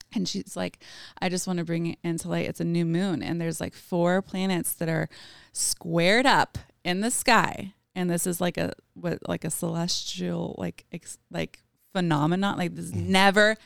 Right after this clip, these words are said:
Speaker 1: happens.
Speaker 2: Mm-hmm.
Speaker 1: Like, this is big shift type stuff in the world. And,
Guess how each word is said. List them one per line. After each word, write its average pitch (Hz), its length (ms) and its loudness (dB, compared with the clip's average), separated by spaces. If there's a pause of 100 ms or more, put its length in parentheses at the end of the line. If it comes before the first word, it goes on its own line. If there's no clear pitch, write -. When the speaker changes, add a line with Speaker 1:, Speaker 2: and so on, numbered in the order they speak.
(120)
Speaker 1:
happens. - 640 0 (120)
Speaker 2:
Mm-hmm. 92 260 -2 (200)
Speaker 1:
Like, 87 140 -4
this 95 180 0
is 180 160 -2
big 208 460 2
shift - 680 0
type 185 320 0
stuff - 600 0
in 202 140 2
the 170 80 0
world. 175 540 4 (320)
And, 190 300 2